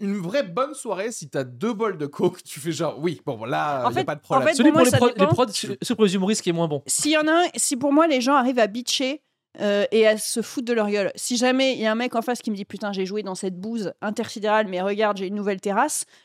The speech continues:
Speaker 2: là, je dis, « Ok, <laughs> j'ai envie d'être pote avec toi », tu vois ?
Speaker 1: Totalement, mais
Speaker 2: Tu vois,
Speaker 1: totalement,
Speaker 2: là,
Speaker 1: ouais,
Speaker 2: je me
Speaker 1: ouais.
Speaker 2: dis, Ok,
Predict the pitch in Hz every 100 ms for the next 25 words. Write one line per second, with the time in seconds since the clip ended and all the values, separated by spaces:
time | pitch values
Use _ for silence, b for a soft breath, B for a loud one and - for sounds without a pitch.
0 | b 247 240 254 269 294 311 269 - 381
1 | - 415 302 349 294 285 294 285 285 262
2 | 269 269 339 349 427 269 320 330 220 139
3 | 156 185 - 277 330 202 175 - 330 359
4 | -